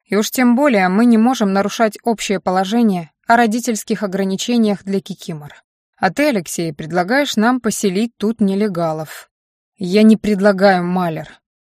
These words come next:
возразил Морецкий. «Я прошу. Я очень вас прошу». Эрик и Никита молча переглянулись. Это молчание накаляло воздух.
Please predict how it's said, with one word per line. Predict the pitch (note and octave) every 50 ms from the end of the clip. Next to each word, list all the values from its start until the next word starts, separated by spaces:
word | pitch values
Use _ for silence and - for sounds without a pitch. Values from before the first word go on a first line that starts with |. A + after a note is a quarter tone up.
| _ -
возразил | F#3+ F#3+ F#3+ F#3+ F#3+ F#3+ E3+ F3+ F3+ F3+
Морецкий. | F3+ F#3+ F#3+ F3+ E3 D3+ - - - - - _ _ _ _ _ _
«Я | - F#3 G3+ G3+ -
прошу. | - G#3 G3 F#3+ - - - D#3+ D3+ - _ _ _ _ _ _ _ _
Я | - - G3+ G3+ G3+ G3
очень | G3 G3 F#3 - G3 F3+ F3
вас | E3+ E3 - -
прошу». | - F3+ D#3 - - - F3 E3 - _ _ _ _ _ _ _ _ _ - -
Эрик | A3+ A3+ A#3 A3 -
и | A3+
Никита | G#3 G#3+ A3 G3+ - C4 - G#3+ G3
молча | G3+ A3 A3+ G#3+ - - G3
переглянулись. | - - G3+ G3 F3+ F#3+ F#3+ F#3+ F3 D#3+ D#3 D3 D3 - - - _ _ _ _ _ _ _ -
Это | G#3 G3 - G#3
молчание | F#3+ F#3 F3+ F#3 - - - A3 A3 G#3+ G#3 G3+
накаляло | G3 F#3+ - - F#3+ F#3 F3+ F3 E3+ E3+
воздух. | D#3+ E3+ E3 D3+ D3+ D3 D#3+ - - - -